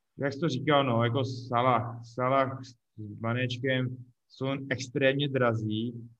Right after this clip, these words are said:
Salah teda boduje každý zápas, ten jako by tam asi nešlápnete vedle.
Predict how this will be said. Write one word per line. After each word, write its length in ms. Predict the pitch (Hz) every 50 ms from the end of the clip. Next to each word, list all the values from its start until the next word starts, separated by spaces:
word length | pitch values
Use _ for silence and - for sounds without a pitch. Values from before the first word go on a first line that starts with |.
| _ _ _
Salah 320 | - - - 123 131 127 123
teda 160 | 131 135 131
boduje 360 | 123 120 120 123 127 135 123
každý 260 | 123 123 117 123 120
zápas, 420 | 113 113 113 117 117 113 110 101 -
ten 240 | - 117 113 113 113
jako 200 | 110 117 120 117
by 140 | 113 117
tam 180 | 113 117 117 117
asi 200 | 117 117 117 127
nešlápnete 760 | 120 110 113 117 113 113 113 - _ _ - 117 117 113 117
vedle. 280 | 110 110 101 107 101